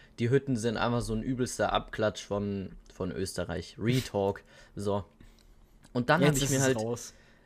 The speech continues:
Speaker 1: ja, dann hab ich mir halt so eine, so eine Normally, äh, Cola gezogen. Und, Digga, dann hab ich mir so, erstmal, das Design ist auf jeden Fall sehr viel nicer als bei uns. Das ist irgendwie so ein,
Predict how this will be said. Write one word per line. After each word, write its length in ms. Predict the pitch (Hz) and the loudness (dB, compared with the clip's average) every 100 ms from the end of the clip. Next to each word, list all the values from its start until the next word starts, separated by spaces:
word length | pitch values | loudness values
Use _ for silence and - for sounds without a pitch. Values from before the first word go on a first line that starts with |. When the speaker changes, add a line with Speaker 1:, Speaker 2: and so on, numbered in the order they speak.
| - | 2
Speaker 1:
ja, 280 | 127 135 139 | 8 10 10
dann 160 | 131 | 8
hab 80 | 139 | 2
ich 120 | 147 | 2
mir 100 | 147 | 2
halt 160 | 139 123 | 0 0
so 80 | 123 | 0
eine, 260 | 117 107 | 0 -2
so 100 | 110 | -2
eine 140 | 113 110 | -2 0
Normally, 720 | 110 123 127 113 113 110 - | 2 2 2 0 -4 -4 -2
äh, 260 | 95 95 | 0 -2
Cola 420 | - 151 156 160 | -2 0 2 4
gezogen. 640 | 151 147 - 147 143 151 151 - - - - - - - | 2 -2 -2 0 0 -4 -8 -14 -20 -20 -20 -20 -12 0
Und, 720 | 131 127 123 120 120 120 - - - - | 2 4 6 4 4 2 -2 -20 -10 0
Digga, 320 | 202 202 165 | 2 4 2
dann 200 | 135 135 | 0 0
hab 80 | 135 | -2
ich 220 | - - | -6 -6
mir 100 | 131 | -6
so, 260 | 123 117 107 - 104 - | -2 -2 -4 -8 -16 0
erstmal, 320 | 151 - 151 | 0 2 0
das 240 | - 131 | 0 -4
Design 580 | - 135 117 147 185 196 | -2 -4 2 4 4 2
ist 180 | - 139 | -2 -4
auf 160 | - 151 | -4 -4
jeden 140 | 135 | -2
Fall 280 | - 117 - - _ _ - | 2 2 0 -8 _ _ -4
sehr 280 | 113 135 | 6 6
viel 220 | 135 117 107 | 6 2 2
nicer 360 | 110 117 107 | 2 2 0
als 180 | 92 - | -2 -4
bei 100 | 98 | -4
uns. 300 | 104 123 - | -2 -4 -6
Das 100 | 101 | -8
ist 40 | - | -8
irgendwie 240 | 104 98 | -6 -4
so 140 | 98 | -4
ein, 140 | 98 | -4